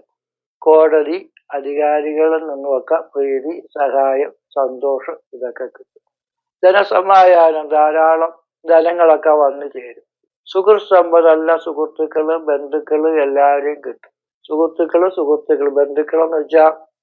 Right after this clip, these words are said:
നമ്മളെ കുടുംബമായിട്ട് നമ്മളുമായിട്ട് യാതൊരുവിധ ബന്ധവും വേണ്ടാന്ന് വിചാരിച്ച് കലഹിച്ച് വർഷങ്ങൾ കൊണ്ട് വിരോധിച്ചിരിക്കുന്നവരും ഇച്ചിരി സ്നേഹം കാണിച്ച് യോജിച്ച് വരും. അവരുടെ ഭാഗത്തുള്ള തെറ്റുകള് അവര്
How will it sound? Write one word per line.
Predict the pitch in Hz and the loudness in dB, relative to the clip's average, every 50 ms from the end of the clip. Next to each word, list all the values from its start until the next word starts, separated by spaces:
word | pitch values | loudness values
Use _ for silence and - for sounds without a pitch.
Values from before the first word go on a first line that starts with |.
| _ _ _ 131 | _ _ _ -4
നമ്മളെ | 139 135 147 165 175 185 190 190 | -2 -2 0 2 4 4 6 4
കുടുംബമായിട്ട് | 190 185 170 165 175 175 175 190 190 185 180 180 180 - 185 180 | 4 2 -2 -2 -2 0 2 4 4 4 4 2 0 -4 -6 -4
നമ്മളുമായിട്ട് | 180 165 156 160 160 165 170 180 180 175 165 165 165 - - 170 | -4 -6 -4 -2 -2 -2 0 0 0 2 2 0 -2 -4 -8 -6
യാതൊരുവിധ | 165 156 151 147 147 147 151 151 151 156 165 160 165 165 165 170 156 175 170 | -2 0 2 4 4 4 4 2 2 -2 -4 -4 -6 -8 -10 -6 -4 -4 -4
ബന്ധവും | 160 160 156 147 147 151 165 156 156 | -2 -4 -4 -4 -4 -4 -4 -4 -2
വേണ്ടാന്ന് | 156 151 147 147 143 156 156 160 165 170 | -4 -4 -4 0 0 2 2 2 0 -4
വിചാരിച്ച് | 165 151 156 151 151 151 147 147 - 160 156 151 147 | -6 -2 -2 0 0 -2 -4 -8 -10 -12 -6 -2 -2
കലഹിച്ച് | 139 135 131 147 143 156 151 - - 160 | -2 0 0 -4 -4 -4 -8 -8 -8 -6
വർഷങ്ങൾ | 160 156 156 143 131 - - 160 160 165 170 170 165 160 | -2 0 0 -2 -2 -2 -2 -4 -2 -2 -2 -6 -6 -2
കൊണ്ട് | 165 160 156 160 156 160 | -2 -2 -2 -2 -6 -8
വിരോധിച്ചിരിക്കുന്നവരും | 160 156 147 151 151 151 143 147 - 151 139 139 135 123 131 131 135 131 131 131 127 131 | -8 -6 -4 -2 -2 -2 -4 -8 -12 -18 -18 -18 -16 -18 -16 -14 -14 -12 -10 -12 -12 -12
ഇച്ചിരി | 127 _ _ _ _ _ _ _ _ _ _ - 175 | -20 _ _ _ _ _ _ _ _ _ _ -4 -4
സ്നേഹം | - - 185 175 165 170 170 175 165 160 | -4 0 2 4 4 4 4 2 2 2
കാണിച്ച് | 165 160 156 156 147 143 - | 2 2 2 0 -2 -8 -8
യോജിച്ച് | 160 156 156 - - 175 160 151 - 175 | -6 -6 -6 -6 -8 -8 -10 -10 -10 -8
വരും. | 160 139 131 123 117 127 - _ _ _ _ 131 | -4 -4 -4 -4 -4 -8 -14 _ _ _ _ -4
അവരുടെ | 135 151 151 160 156 | -2 0 2 2 4
ഭാഗത്തുള്ള | 151 151 143 147 143 147 143 143 - 151 147 147 147 | 4 4 4 4 2 -2 -6 -4 -6 -4 -4 -4 -6
തെറ്റുകള് | - 143 139 139 - 147 143 143 143 143 139 139 - _ - | -6 -8 -10 -8 -10 -10 -8 -8 -8 -8 -8 -12 -14 _ -12
അവര് | 127 139 143 143 147 139 | -6 -6 -6 -6 -6 -10